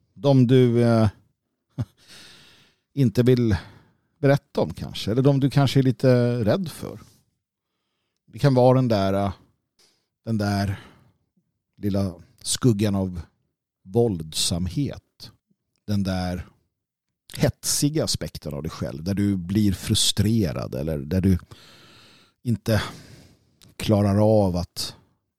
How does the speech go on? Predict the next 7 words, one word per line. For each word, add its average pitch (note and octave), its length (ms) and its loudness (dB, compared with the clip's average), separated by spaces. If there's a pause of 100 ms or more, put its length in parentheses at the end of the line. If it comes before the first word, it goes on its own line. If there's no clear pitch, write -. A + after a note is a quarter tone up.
(220)
hålla G#2 380 -4
samman. G2+ 840 0 (720)
Det - 80 -20
kan F#2+ 140 -4
vara F2 220 -2
någon, F2 300 -4
eh, E2 220 -6